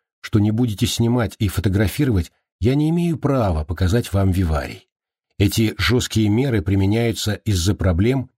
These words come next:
с борцами за права животных. Еженедельно по всей Америке они громят виварии в стремлении выпустить на волю, строго говоря, неприспособленных к воле животных, где они, естественно, сразу и погибают.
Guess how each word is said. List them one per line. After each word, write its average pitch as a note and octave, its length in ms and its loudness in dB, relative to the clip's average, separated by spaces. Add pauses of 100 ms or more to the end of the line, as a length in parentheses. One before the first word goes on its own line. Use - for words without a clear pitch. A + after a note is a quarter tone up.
(140)
с E2 120 0
борцами A#2+ 680 0
за F#2 180 0
права G#2 280 2
животных. A#2+ 640 -4 (320)
Еженедельно A#2 920 0
по A2+ 140 0
всей D3+ 300 -2
Америке A2 600 -2 (280)
они A2 300 2
громят A#2+ 520 0
виварии G#2+ 500 0
в G2 80 -6
стремлении A2 640 0
выпустить G#2+ 600 -2
на G2 160 2
волю, A2 300 0
строго G2+ 340 0
говоря, G2+ 460 0 (400)
неприспособленных A#2 1120 0
к - 100 -12
воле A#2 240 2
животных, A#2 680 -4 (280)
где F#2+ 320 2
они, C#3+ 280 0
естественно, F2+ 680 -2
сразу G#2+ 380 0
и A2 100 2
погибают. A#2 680 -2